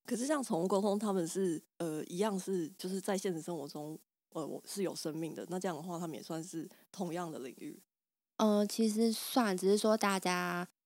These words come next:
Speaker 2: 去，因为其实你要打开第六感本来就不是那么容易。
Speaker 1: 嗯。
Speaker 2: 对，然后所以其实像宠物沟通，我知道是他们是把这，呃，透过练习把第六感打开，
Speaker 1: 嗯。
Speaker 2: 那打开了之后，他们也像通灵者一样，他们随时如果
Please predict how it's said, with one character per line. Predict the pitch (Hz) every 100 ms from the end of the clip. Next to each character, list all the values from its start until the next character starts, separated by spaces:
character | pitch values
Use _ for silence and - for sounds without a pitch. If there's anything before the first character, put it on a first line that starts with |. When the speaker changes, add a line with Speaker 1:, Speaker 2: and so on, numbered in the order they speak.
| _ -
Speaker 2:
去， | 226 208 190 185
因 | 269
为 | 311 302
其 | -
实 | 185 190
你 | 180
要 | 185 185
打 | 196 156
开 | 147 - 175
第 | 202 185
六 | 190 165
感 | - 160
本 | 165 151
来 | 139
就 | 165 196
不 | 175
是 | 165
那 | 170
么 | 156 -
容 | - -
易。 | - 165
Speaker 1:
嗯。 | 185 190 226 - -
Speaker 2:
对， | 190
然 | 175 185
后 |
所 | 208 208
以 | 202
其 | -
实 | 175
像 | 233 220
宠 | 196
物 | 165 196
沟 | 185 185
通， | 185
我 | 185 156
知 | -
道 | 190 214 180
是 | -
他 | 180 175
们 | 180 170
是 | 190 180 - - -
把 | 180 170
这， | - 226 -
呃， | - 180
透 | 220 240
过 | 233
练 | 214 190 151
习 | - 156
把 | - 156 -
第 | 202
六 | 208 190
感 | 165 156 143
打 | 147 -
开， | - - -
Speaker 1:
嗯。 | 196 190 190
Speaker 2:
那 | 226
打 | 208 151
开 | 170 175
了 | 165
之 | -
后， | 170 180 170
他 | 180
们 | 180 165 - _ -
也 | 170
像 | - 214 180 175
通 | 190 190
灵 | 165 156
者 | 156 -
一 | 147
样， | -
他 | 165 214
们 | 226
随 | 202 160 151
时 | 151 - 147
如 | 151
果 | 185 170